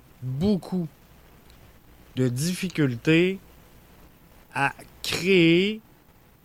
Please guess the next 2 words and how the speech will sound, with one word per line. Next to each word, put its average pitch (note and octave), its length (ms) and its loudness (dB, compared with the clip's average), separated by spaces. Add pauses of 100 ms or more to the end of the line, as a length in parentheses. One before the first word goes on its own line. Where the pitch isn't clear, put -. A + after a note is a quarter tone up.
(3500)
de A#2+ 120 0
l'attaque, B2+ 440 0